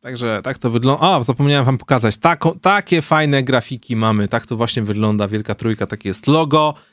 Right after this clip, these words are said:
Zdjęcia są tymczasowe, pewnie nie będziemy je wymieniać, ale chciałem tutaj pozdrowić grafika Łukasza Krzywdzińskiego, który coś takiego nam tutaj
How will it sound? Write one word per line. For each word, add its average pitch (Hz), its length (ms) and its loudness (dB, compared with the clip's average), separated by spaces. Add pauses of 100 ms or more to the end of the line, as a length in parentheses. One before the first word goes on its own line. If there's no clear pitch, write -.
(140)
Zdjęcia 113 400 -8
są 107 180 -6
tymczasowe, 110 540 0
pewnie 113 220 -4
nie 110 80 0
będziemy 110 360 0
je 110 80 0
wymieniać, 135 680 2
ale 107 120 0
chciałem 107 220 -4
tutaj 110 160 -6
pozdrowić 113 440 -4
grafika 123 440 -2
Łukasza 113 460 -2
Krzywdzińskiego, 113 680 -4
który 107 180 -4
coś - 160 -8
takiego 104 360 -4
nam 98 120 -2
tutaj 95 320 -6